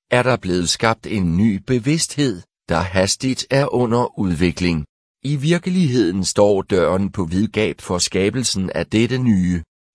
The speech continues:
Der findes ikke nogen anden fremgangsmåde end at gå fra et bevidsthedsniveau til et højere og mere avanceret trin på den kosmiske vej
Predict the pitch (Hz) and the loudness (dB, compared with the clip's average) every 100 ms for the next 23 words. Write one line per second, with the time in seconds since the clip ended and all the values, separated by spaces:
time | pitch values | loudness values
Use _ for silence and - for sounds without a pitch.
0 | - 143 - 147 165 180 - 113 110 131 | 0 0 2 0 2 2 0 0 2 2
1 | 117 120 160 151 98 98 98 - 101 101 | 2 2 2 0 0 -2 -2 0 0 0
2 | 110 139 139 - 127 120 120 117 98 90 | 0 0 0 0 4 4 4 0 -2 -2
3 | 80 - 113 85 92 - 78 73 - 131 | -2 0 0 0 -4 -2 -2 -2 -2 0
4 | 120 143 151 - 123 123 123 135 123 135 | 2 0 -2 -2 -2 -2 0 -2 2 2
5 | 131 - 85 92 - 87 95 113 120 - | 0 0 -2 -4 -2 0 2 2 0 -2
6 | 123 117 107 117 78 98 90 82 - 139 | 0 2 2 2 0 0 0 -2 -2 -2
7 | 104 123 117 - 90 87 - 101 92 85 | 0 -2 -2 -4 -2 -2 -2 -2 -2 -2
8 | - 117 123 156 156 - 151 120 95 | 0 0 0 0 -2 -2 0 2 0